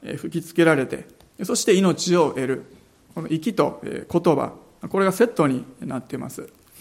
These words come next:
まあ、私たちも言葉を何か発する時には、同時にこう息もこう出るので、息と言葉っていうのは本当にセットになってるなと、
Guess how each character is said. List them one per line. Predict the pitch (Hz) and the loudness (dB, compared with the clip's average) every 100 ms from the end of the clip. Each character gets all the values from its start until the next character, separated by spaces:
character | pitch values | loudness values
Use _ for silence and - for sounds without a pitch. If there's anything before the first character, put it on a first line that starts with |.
| - _ _ - | -20 _ _ -2
ま | 165 | 2
あ、 | |
私 | 170 240 | 4 6
た | 190 | 4
ち | 147 | 2
も | 135 | 2
言 | 233 | 2
葉 | 240 180 | 6 4
を | |
何 | 143 156 | 4 0
か | 151 131 | 2 0
発 | 147 143 | 0 -2
す | 151 | -2
る | |
時 | 151 160 143 | 0 0 -2
に | 135 | 0
は、 | 160 143 123 - _ _ - | 2 2 -2 -16 _ _ -2
同 | 160 170 | 4 4
時 | 185 | 4
に | 185 | 4
こ | 180 | 4
う | |
息 | 143 170 180 | 2 2 0
も | 131 - | 0 -4
こ | 123 123 | -8 -6
う | |
出 | 127 143 | 0 2
る | 143 | 2
の | 120 | 2
で、 | 165 170 | 0 0
息 | 170 - | -6 0
と | 190 | 0
言 | 196 190 | 2 4
葉 | 147 | 2
っ | 120 | 2
て | 120 | -4
い | |
う | |
の | 120 | -4
は | |
本 | 143 | -2
当 | 151 | -2
に | |
セ | 143 190 | 0 0
ッ | |
ト | 196 131 | 0 -4
に | - - _ | -4 -16 _
な | - 131 | -8 -6
っ | |
て | - | -4
る | 139 | 0
な | 143 135 | 2 2
と、 | - - | 0 -10